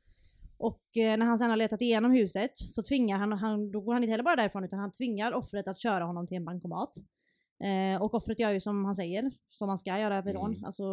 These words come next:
Speaker 1: man ska inte riskera sitt liv, liksom. Eh, och på vägen dit så plockar de upp två andra män som förövaren verkar, liksom, samarbeta med.
Speaker 2: Jaha.
Speaker 1: Ja, och då tar de sig till en bankomat och en av de andra männen sitter kvar i bilen med offret,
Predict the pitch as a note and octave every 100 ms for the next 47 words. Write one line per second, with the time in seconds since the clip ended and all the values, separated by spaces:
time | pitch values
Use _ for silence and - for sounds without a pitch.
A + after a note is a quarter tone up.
0 | F#3+ F#3+ F#3 G3 F3 F#3+ F#3 E3+ F3+ F3
1 | F3 F3+ A#3 - _ _ _ - G#3 G3+
2 | G3 - A3 A#3+ A#3+ G#3+ G#3 G#3 E4+ F#4
3 | - D4 C4+ - C4+ B3+ B3+ B3 A3+ -
4 | - A3 A3 G#3 B3+ C#4 G4 - - A3
5 | A3 G#3+ F#3 F3+ F3+ F3+ - E3+ D3 F#2+
6 | D#3 E3+ E3 F#3+ E3+ E3+ F3+ B3+ G4 -
7 | F#2+ - F3+ - _ G#3+ B3 - - A#3+
8 | C4+ C4 C4 C4 C4 A#3 A3+ A#3 A3 A3
9 | A3+ G#3 A3 C4+ D4+ B3 B3+ A#3+ A#3+ B3+
10 | B3 A3 B3+ G#3+ G3+ G3 G3 G#3 G3+ A3+
11 | A3+ A3+ G#3+ D#3+ F3 E3+ E3+ - F3 G3